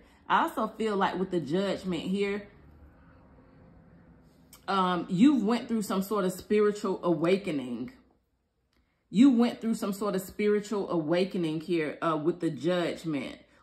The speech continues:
Or there's a spiritual awakening that is taking place. This is why a lot is being brought to light. I feel like you have to be, uh, willing to accept and release your past, okay?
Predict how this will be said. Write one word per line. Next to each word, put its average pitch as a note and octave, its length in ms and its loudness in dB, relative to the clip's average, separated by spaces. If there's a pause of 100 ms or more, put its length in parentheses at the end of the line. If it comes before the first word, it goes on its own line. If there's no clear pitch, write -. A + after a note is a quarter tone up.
Or F3+ 140 2
there's F#3 320 2
a F3+ 60 0
spiritual G#3 580 -2
awakening F3 840 0 (160)
that F3+ 220 2
is F3 160 -2
taking E3+ 340 -2
place. F#3 300 0
This A#3+ 220 2
is B3+ 100 0
why F#3+ 280 4
a F3+ 100 2
lot F3+ 260 6
is E3+ 140 0
being E3+ 300 0
brought F3 320 2
to F3 120 -4
light. D3+ 400 -2 (3500)
I G3 100 2
feel C#4+ 220 0
like A3+ 260 4
you G#3+ 160 6
have A3+ 240 2
to A#3 100 2
be, G3+ 300 -2
uh, F#3 160 4
willing G3+ 380 2
to G3+ 220 0
accept - 440 -4
and F3 120 -2
release F#3 420 0
your E3 240 0
past, E3+ 640 -4
okay? F3+ 460 -4